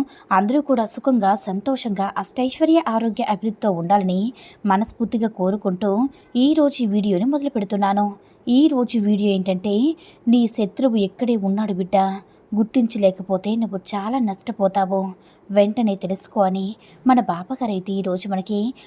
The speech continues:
అద్భుతమైనటువంటి సందేశంతో అయితే మన ముందుకు వచ్చారండి.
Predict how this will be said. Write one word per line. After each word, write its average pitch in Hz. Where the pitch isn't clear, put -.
అద్భుతమైనటువంటి 196
సందేశంతో 202
అయితే 185
మన 180
ముందుకు 214
వచ్చారండి. 190